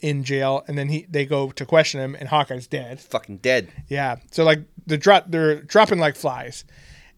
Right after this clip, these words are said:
Speaker 1: and, um,
Speaker 2: The only one where I was like, "Nah, I don't think that would've worked," was the Hulk.
Speaker 1: Yeah. Well, you, you, you don't think the Hulk can be beat by anybody? <laughs>
Speaker 2: He can't.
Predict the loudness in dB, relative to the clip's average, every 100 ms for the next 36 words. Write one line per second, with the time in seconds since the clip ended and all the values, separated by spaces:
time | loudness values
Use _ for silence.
0 | -2 2 2 2 -4 -4 -2 -2 -4 -8
1 | -10 0 2 4 2 2 0 0 0 2
2 | 0 -2 -2 -2 0 2 2 0 -2 -2
3 | -2 -2 -4 -6 -8 -10 -6 -6 -6 -12
4 | _ _ _ -2 -2 -2 -12 _ -6 -2
5 | -2 -4 -10 -12 -10 -12 -14 -12 -10 -8
6 | -10 -12 -14 -14 -14 -14 -14 -14 -12 -14
7 | -14 -16 -20 -20 _ -10 -10 -20 _ _
8 | -8 -4 2 4 4 -2